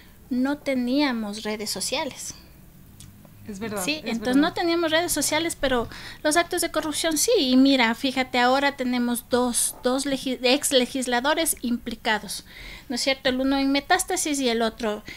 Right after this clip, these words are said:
Speaker 1: en la, en Purga, ¿no? Bueno, ¿qué, qué,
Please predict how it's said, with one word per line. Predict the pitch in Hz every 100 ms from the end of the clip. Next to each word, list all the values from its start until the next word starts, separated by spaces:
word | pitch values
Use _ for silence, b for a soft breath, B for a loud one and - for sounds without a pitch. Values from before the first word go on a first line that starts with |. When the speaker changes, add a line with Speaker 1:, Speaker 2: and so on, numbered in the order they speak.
| B -
Speaker 1:
en | 240 233 208
la, | 202 185 175 175 185 -
en | 233
Purga, | 214 254 220 180 180
¿no? | 214 254 - - -
Bueno, | 494 571 480 359 - - - -
¿qué, | 330 302
qué, | 320 320